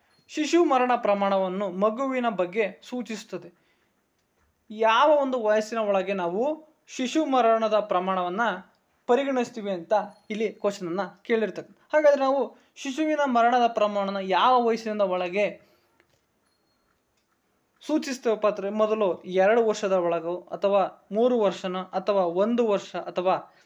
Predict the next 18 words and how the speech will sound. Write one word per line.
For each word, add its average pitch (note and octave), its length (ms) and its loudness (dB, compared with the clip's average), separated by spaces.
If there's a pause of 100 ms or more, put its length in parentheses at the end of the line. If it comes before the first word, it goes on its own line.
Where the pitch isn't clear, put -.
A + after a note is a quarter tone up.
(180)
ನಾಲ್ಕು A#3 460 0
ವರ್ಷ G#3 200 0
ಅಂತ F#3 200 0
ನೋಡಿದ್ರೆ, D#3+ 600 -6 (480)
ನಾವು F#3 320 0
ಶಿಶುವದ A#3 720 -2 (140)
ಮರಣವನ್ನು F3+ 800 -2 (1200)
ಒಂದು A#3+ 420 -2
ವರ್ಷನ G3+ 380 -2 (360)
ಒಳಗೆ E3 540 -4
ಪರಿಗಣಿಸ್ತಕ್ಕಂಥದ್ದು. E3+ 920 -6
ಹಾಗಾದ್ರೆ A#3+ 600 0
ಇದ್ರ G3 160 -8
ಬಗ್ಗೆ F3 540 -4
ಸ್ವಲ್ಪ F3 240 -4
ನೋಡ್ತಾ D3+ 540 -6
ಹೋಗೋಣ. D3 180 -10
ನೋಡಿ, A#3 400 -4